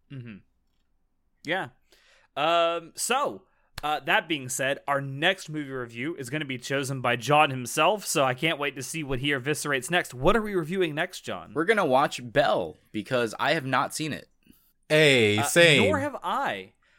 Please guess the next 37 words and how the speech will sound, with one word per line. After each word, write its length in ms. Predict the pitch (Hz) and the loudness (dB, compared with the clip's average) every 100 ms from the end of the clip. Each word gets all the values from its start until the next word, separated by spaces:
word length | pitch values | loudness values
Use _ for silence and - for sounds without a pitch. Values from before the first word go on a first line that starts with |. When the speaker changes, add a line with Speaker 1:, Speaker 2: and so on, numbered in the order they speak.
| _ - | _ 4
Speaker 2:
Oh, 240 | 233 196 | 6 6
shit, 320 | - - 214 | 4 4 4
Speaker 1:
So, 60 | 110 | 4
Speaker 2:
we're 80 | 147 | 4
going 200 | 170 156 | 4 4
Speaker 1:
yeah. 60 | 135 | 2
Speaker 2:
in 80 | 113 | 2
blind. 420 | 135 202 113 175 | 2 2 2 6
Speaker 3:
Okay, 480 | 196 190 196 226 123 | 6 8 8 8 6
Speaker 1:
Uh, 40 | |
Speaker 3:
exciting. 480 | 113 - 180 - 165 | 4 6 6 6 6
Speaker 1:
yeah, 180 | 196 147 | 4 4
we're 220 | 170 170 | 4 2
all, 580 | 151 170 190 131 113 _ _ _ _ _ | 6 6 8 6 0 _ _ _ _ _
we 180 | 160 214 | 0 4
are 100 | 180 | 6
all 380 | 160 190 185 143 | 8 8 8 6
literally 460 | 156 180 185 175 | 2 2 0 -2
going 340 | 156 160 170 160 | 2 4 4 0
in 140 | 147 | -4
blind 380 | 139 147 185 185 | 0 2 2 0
for 120 | 147 | -8
this. 160 | 117 110 | -8 6
Speaker 3:
Though, 260 | 151 147 139 | 8 8 6
Speaker 1:
So, 80 | |
Speaker 3:
I 140 | 131 165 | 4 6
will 120 | 220 | 6
Speaker 1:
uh, 40 | 262 | 6
Speaker 3:
say, 340 | 214 208 185 | 6 6 4
Speaker 1:
we 60 | 151 | 0
will 80 | |
be 180 | 156 160 | -6 -8
reviewing 380 | 143 147 127 123 | -8 -10 -4 4
Speaker 3:
not 240 | 151 220 | 4 4
completely 640 | - 226 - 208 240 160 139 | 2 0 2 2 2 2 0
blind 580 | 117 123 131 135 131 117 | 0 2 4 4 4 0
because 640 | 123 143 127 123 120 | 2 4 6 6 4